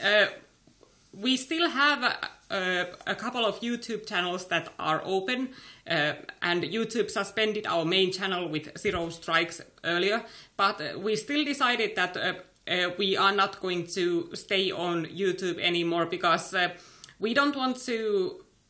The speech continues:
give viewers and a share of our income to such platform that, uh, treats content creators that way. And here on DLive, we have actually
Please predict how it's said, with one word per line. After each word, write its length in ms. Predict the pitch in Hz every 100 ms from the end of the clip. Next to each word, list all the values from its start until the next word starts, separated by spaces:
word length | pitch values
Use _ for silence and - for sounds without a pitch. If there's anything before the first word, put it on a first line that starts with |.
| _ 226
give 260 | 208 220 160 -
viewers 500 | 226 277 254 226 - -
and 260 | 180 180
a 140 | - 190
share 300 | 226 220 202
of 220 | 196 -
our 260 | - 196 196
income 560 | 208 208 190 196 180
to 380 | 180 190 180 170
such 400 | - 180 180 -
platform 640 | 202 175 180 - 170 160
that, 320 | 151 165 160 160
uh, 180 | 151 151
treats 460 | - 202 190 - - -
content 500 | 214 196 202 190 -
creators 460 | 190 175 185 170
that 260 | - 175 175
way. 440 | 180 175 165 165 - - - -
And 300 | 190 190 185
here 360 | 208 247 247
on 160 | 247 220
DLive, 560 | 226 220 202 190 -
we 140 | 196 202
have 140 | 208
actually 640 | 196 - 226 190 185 -